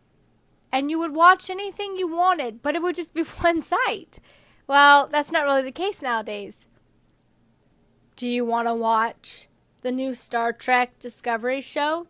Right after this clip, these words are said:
that's coming out? You probably don't, because I saw on YouTube that it had a lot of <laughs> dislikes. But if you did want to watch it, well,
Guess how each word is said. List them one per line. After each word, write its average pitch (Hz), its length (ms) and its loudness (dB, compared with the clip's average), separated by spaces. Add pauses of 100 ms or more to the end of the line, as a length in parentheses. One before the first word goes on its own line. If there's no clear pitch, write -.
that's 262 160 -12
coming 247 340 -6
out? 302 260 0 (260)
You 359 120 4
probably 381 540 8
don't, 269 440 6
because 277 580 2 (120)
I 254 160 6
saw 262 240 0
on 254 180 -4
YouTube 269 440 -6
that 233 120 -8
it - 60 -6
had 226 180 0
a 226 80 0
lot 220 300 4
of 254 60 -12
<laughs> - 0 -
dislikes. 247 760 -4 (460)
But 330 600 4 (1400)
if 294 180 -4
you 262 120 -4
did 415 260 4
want 359 140 4
to 277 60 -2
watch 240 340 0
it, 330 240 0
well, 214 420 6